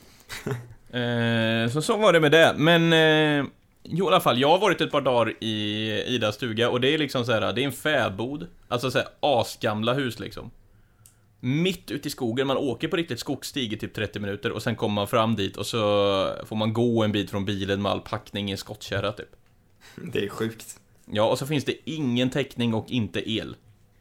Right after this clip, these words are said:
Speaker 1: Nej. Men ändå lite harmoniskt. Det är verkligen så här, alla
Speaker 2: Verkligen.
Speaker 1: svenskar, de flyr verkligen städerna och får bara komma bort liksom.
Speaker 2: Ja, så det har varit soft.
Speaker 1: Mm.
Speaker 2: Och sen åkte man direkt därifrån till Oslo, va? Så nu är man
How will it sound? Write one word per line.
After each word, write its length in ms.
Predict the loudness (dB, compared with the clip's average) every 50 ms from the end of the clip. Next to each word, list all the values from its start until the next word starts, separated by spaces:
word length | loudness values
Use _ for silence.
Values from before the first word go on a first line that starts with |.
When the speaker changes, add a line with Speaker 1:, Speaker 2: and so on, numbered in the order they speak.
| _ _ _ _ _ _ _
Speaker 1:
Nej. 280 | -14 -12 -10 -10 -10 -10 -12 -16 -20 _ _ _ _ _ _ _ _ _ _ _
Men 160 | -10 -6 -6 -4
ändå 180 | -4 -4 -2
lite 220 | -4 -4 -4 -4 -4
harmoniskt. 440 | -4 -4 -2 -2 -4 -4 -4 -2
Det 80 | 0 2
är 60 | 2
verkligen 220 | 2 2 0 0 -2
så 60 | 0
här, 80 | 0 0
alla 300 | 0 0 0 2 2 4
Speaker 2:
Verkligen. 300 | 4 4 4 2 0 -2 -2
Speaker 1:
svenskar, 260 | -2 -2 0 0 0
de 100 | 0 0
flyr 420 | -2 -2 -2 0 2 4 4 4
verkligen 320 | 4 2 2 0 -2 -6 -4
städerna 420 | -4 -2 -2 -2 -2 -2 -4 -4
och 100 | -4 -4
får 100 | -6 -4
bara 160 | -4 -4 -2
komma 220 | -2 -4 -4 -4 -4
bort 300 | -4 -4 -6 -6 -10 -10
liksom. 300 | -10 -10 -10 -12 -14 -16 -18 -20 _ -20 -20 -20 -12 -6
Speaker 2:
Ja, 320 | -4 -2 -2 -2 -4 -8 -14 -20 -16
så 120 | -10 -4
det 140 | 0 2 2
har 100 | 2 2
varit 200 | 2 0 -2 -2
soft. 360 | -4 -6 -8 -8 -12 -20 -20 -20 _ _ _ _ -20 -20 _ _ -12
Speaker 1:
Mm. 180 | -10 -10 -10 -12 -12 -10
Speaker 2:
Och 100 | -6 -4
sen 160 | -2 -2 0
åkte 260 | -2 -4 -4 -4 -2
man 140 | 0 2 2
direkt 260 | 2 2 0 0 0
därifrån 400 | 0 0 0 0 0 -2 -2 -2
till 260 | -2 -2 -4 -4 -4 -4
Oslo, 440 | -6 -6 -6 -6 -8 -8 -8 -8 -8
va? 140 | -8 -10 -12 -16 _ _ _ _ _ _ _ _ _
Så 140 | -18 -14 -12
nu 260 | -12 -10 -10 -10 -10
är 40 | -10
man 260 | -12 -12 -12 -14 -14